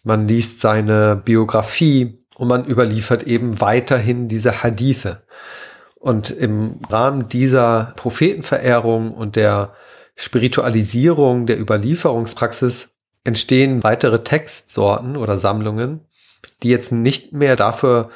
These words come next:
gestaltet sind, Material anzubieten, um Normen abzuleiten, sondern die haben irgendwie andere Ziele. Eins davon ist, zu bestimmten Themen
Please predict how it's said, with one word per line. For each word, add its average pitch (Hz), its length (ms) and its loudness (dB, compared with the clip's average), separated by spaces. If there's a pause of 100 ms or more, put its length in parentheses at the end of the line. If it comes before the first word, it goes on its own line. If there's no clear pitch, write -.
gestaltet 113 520 -2
sind, 113 340 -2
Material 117 1080 2
anzubieten, 127 720 -2
um 113 380 -2
Normen 123 440 2
abzuleiten, 107 880 -2 (440)
sondern 120 600 -2 (260)
die 107 80 0
haben 120 200 -2
irgendwie 120 360 -4
andere 117 400 0
Ziele. 87 600 -6
Eins 127 360 -2
davon 117 400 -2
ist, - 340 -4
zu 117 180 -2
bestimmten 123 600 -4
Themen 123 680 2